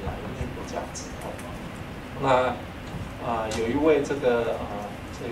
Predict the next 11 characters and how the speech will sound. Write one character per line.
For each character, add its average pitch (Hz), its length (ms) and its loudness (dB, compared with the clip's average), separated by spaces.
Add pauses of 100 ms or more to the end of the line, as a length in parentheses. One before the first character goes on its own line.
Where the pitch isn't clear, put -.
(140)
个 104 160 2 (960)
电 143 100 4
脑 127 60 6
安 123 160 4
全 135 100 -2
的 107 140 2
专 120 160 4 (100)
家 127 60 4 (100)
叫 120 220 2
Bruce 123 320 0 (160)
Snyder， 127 560 2